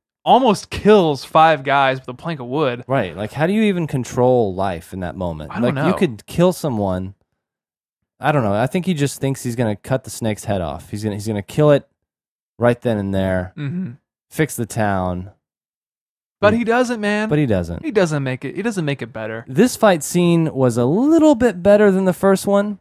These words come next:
Speaker 1: Yeah.
Speaker 2: Because it's justified. He's mad.
Speaker 1: But it's still, like, shaky cam and, like, thousands of cuts. It's like
Speaker 2: Thousands of cuts. A guy, a, a guy, like, ninja jumps off of a balcony
Speaker 1: Yeah.
Speaker 2: and tries to, like, jump on
Speaker 1: Jump
Speaker 2: top
Speaker 1: on
Speaker 2: of
Speaker 1: him,
Speaker 2: him.
Speaker 1: yeah.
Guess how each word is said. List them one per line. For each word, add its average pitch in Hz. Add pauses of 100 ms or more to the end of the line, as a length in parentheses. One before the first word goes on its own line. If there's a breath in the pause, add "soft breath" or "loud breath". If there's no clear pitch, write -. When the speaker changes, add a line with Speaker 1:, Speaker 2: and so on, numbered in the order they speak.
Speaker 1:
Yeah. 160
Speaker 2:
Because 160
it's 160
justified. 139
He's 120
mad. 117 (360)
Speaker 1:
But 233
it's 240
still, 226
like, 208
shaky 156
cam 165
and, 135
like, 120
thousands 165
of 135
cuts. -
It's -
like 170
Speaker 2:
Thousands 190
of 156
cuts. 170
A 147
guy, 165
a, 147 (100)
a 147
guy, 151
like, 165
ninja 131
jumps 151
off 127
of 117
a 101
balcony 143
Speaker 1:
Yeah. 151 (100)
Speaker 2:
and 117
tries 131
to, 120
like, 107
jump 117
on 131
Speaker 1:
Jump 127
Speaker 2:
top 131
Speaker 1:
on 143
Speaker 2:
of 143
Speaker 1:
him, 156
Speaker 2:
him. 139
Speaker 1:
yeah. 123